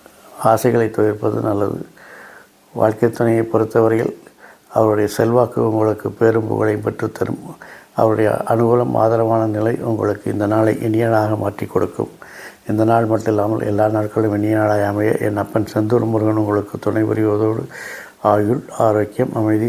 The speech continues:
சந்தோஷம், ஐஸ்வர்யம் போன்ற எல்லா செல்வங்களையும் தந்து உங்களை காத்தல்வாராக. வாழ்க வளமுடன், வளர்க சுகமுடன். அறம் செய்வோம்,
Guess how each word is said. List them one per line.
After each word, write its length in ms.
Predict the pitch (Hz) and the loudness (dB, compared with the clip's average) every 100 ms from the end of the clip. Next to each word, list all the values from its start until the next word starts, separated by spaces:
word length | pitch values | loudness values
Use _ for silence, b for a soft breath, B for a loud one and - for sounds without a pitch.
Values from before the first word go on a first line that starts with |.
| 117 | -2
சந்தோஷம், 500 | 107 107 107 - - 117 | -2 0 -2 -2 -2 0
ஐஸ்வர்யம் 380 | 110 120 113 107 | 0 2 2 0
போன்ற 160 | 107 107 | 0 0
எல்லா 180 | 104 113 123 127 120 | 2 4 4 4 2
செல்வங்களையும் 460 | 123 117 117 117 113 | 0 -2 -2 -2 -2
தந்து 240 | 110 120 135 B B B B - | -4 -4 -8 B B B B -6
உங்களை 200 | 120 113 107 | 0 2 2
காத்தல்வாராக. 680 | 107 104 104 104 95 92 - - 110 | 0 0 -2 0 -2 -2 -6 -6 -2
வாழ்க 340 | 107 110 110 110 | 2 4 2 2
வளமுடன், 420 | 104 101 101 104 110 | 2 0 -4 -8 -4
வளர்க 300 | 107 110 107 98 | -2 -2 -2 -4
சுகமுடன். 420 | 98 98 98 110 B B B B B _ - | -4 -6 -8 -14 B B B B B _ -4
அறம் 220 | 110 110 107 | 0 0 2
செய்வோம், 380 | 110 110 127 | 2 4 2